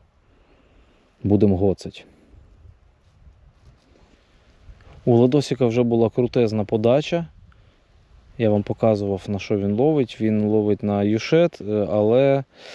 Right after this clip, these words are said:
поставив він офсет. І каже,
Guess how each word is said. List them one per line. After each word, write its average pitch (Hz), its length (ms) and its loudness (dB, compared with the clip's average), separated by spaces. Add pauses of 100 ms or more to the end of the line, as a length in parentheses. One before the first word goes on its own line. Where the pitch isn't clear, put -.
(200)
поставив 131 540 0
він 117 240 -2
офсет. 123 520 -2 (3000)
І 147 120 -2
каже, 151 840 2